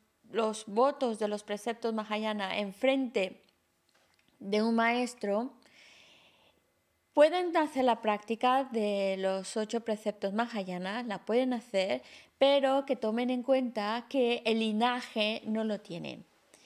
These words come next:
Y ojalá, pues, puedan, eh, están haciendo una práctica virtuosa, los pueden observar, se dicen, "Puedes observar los votos".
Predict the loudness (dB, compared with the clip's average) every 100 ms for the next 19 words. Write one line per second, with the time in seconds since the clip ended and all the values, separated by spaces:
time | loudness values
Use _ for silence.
0 | -14 2 2 2 0 4 4 4 -2 -8
1 | -20 -20 -6 -4 2 2 4 2 2 -4
2 | -8 -10 -18 _ -10 -10 _ -10 -2 0
3 | 0 0 0 2 0 2 0 0 0 2
4 | 0 2 0 2 -2 0 2 4 4 4
5 | 0 0 2 2 2 -4 -4 -6 2 2
6 | 4 0 2 0 2 2 2 -2 2 0
7 | 0 -6 -8